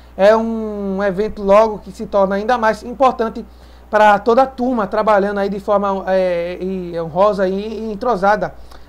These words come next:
no convívio, e tem sido muito legal também aí", falou ela aí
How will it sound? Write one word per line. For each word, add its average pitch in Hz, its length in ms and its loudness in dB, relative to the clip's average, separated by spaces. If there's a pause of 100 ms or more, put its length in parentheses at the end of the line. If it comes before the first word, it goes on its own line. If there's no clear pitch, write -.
no 196 80 -6
convívio, 202 480 -2
e 196 140 -8
tem 208 200 -12
sido 202 160 -10
muito 226 200 -6
legal 214 300 2
também 196 380 -2
aí", 190 180 -2 (220)
falou 196 260 2
ela 190 160 2
aí 185 160 -2